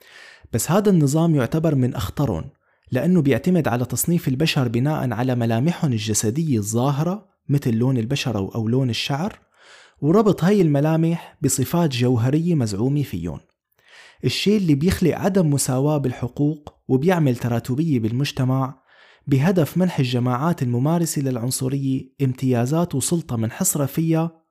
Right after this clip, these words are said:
دونًا عن الجماعات اللي عم تتمارس عليها العنصرية، وخلق تبريرات لتصرفات العزل والتهميش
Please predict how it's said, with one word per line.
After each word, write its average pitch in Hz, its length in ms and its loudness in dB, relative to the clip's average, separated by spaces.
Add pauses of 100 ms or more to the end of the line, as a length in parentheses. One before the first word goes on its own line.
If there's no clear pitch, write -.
(160)
دونًا 170 400 4
عن 127 60 0
الجماعات 117 600 0
اللي 127 160 -2
عم 107 120 -4
تتمارس 143 520 -4
عليها 127 260 -2
العنصرية، 113 640 -4 (880)
وخلق 202 360 2
تبريرات 139 720 2
لتصرفات 127 760 -2
العزل 139 360 2
والتهميش 120 800 -2